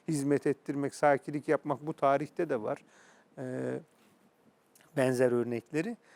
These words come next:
Ve buradan hareketle bütün bu yolun yolcusu olan herkese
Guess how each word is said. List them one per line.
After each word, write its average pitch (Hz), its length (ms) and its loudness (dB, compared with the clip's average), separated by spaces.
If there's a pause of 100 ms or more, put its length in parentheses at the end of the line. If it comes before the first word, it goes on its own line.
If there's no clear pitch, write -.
(200)
Ve 151 260 2
buradan 165 440 6
hareketle 196 600 -4
bütün 190 420 -4 (600)
bu 165 400 0
yolun 151 460 4
yolcusu 139 600 -2
olan 135 280 0
herkese 175 640 -4